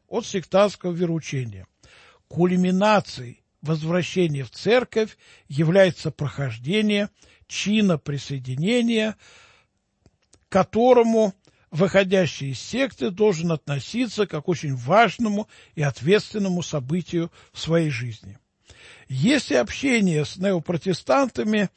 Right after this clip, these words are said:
обязывает миссионера хорошо разбираться в аргументах противоположной стороны и знать, как правильно ответить на эти аргументы с Библией в руках, то в случае общения миссионера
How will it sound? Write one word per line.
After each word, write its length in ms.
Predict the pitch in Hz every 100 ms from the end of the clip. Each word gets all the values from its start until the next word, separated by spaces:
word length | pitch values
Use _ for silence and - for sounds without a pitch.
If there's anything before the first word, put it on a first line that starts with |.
| - - - -
обязывает 760 | 175 185 233 180 214 185 180
миссионера 640 | 196 - 190 208 220 180
хорошо 420 | 135 160 160 226
разбираться 640 | 208 147 143 185 214 - 156
в 100 | 147
аргументах 720 | 170 170 190 220 196 147 117 _ - _
противоположной 800 | 180 170 190 - 214 220 156 151
стороны 640 | 139 - 170 214 277 226 - - - -
и 100 | 175
знать, 300 | 170 226 202
как 200 | - 175
правильно 520 | - 220 202 180 165
ответить 640 | 156 - 190 202 135 127 -
на 180 | 147 175
эти 180 | 175 -
аргументы 600 | 156 156 180 226 185 151
с 60 | 123
Библией 400 | 156 196 156 151
в 60 |
руках, 460 | 143 170 269 285 - _ - - - - _
то 140 | 226 220
в 40 |
случае 480 | - 277 233 220 208
общения 540 | 190 - 247 247 220
миссионера 880 | 190 185 - 180 208 269 202 156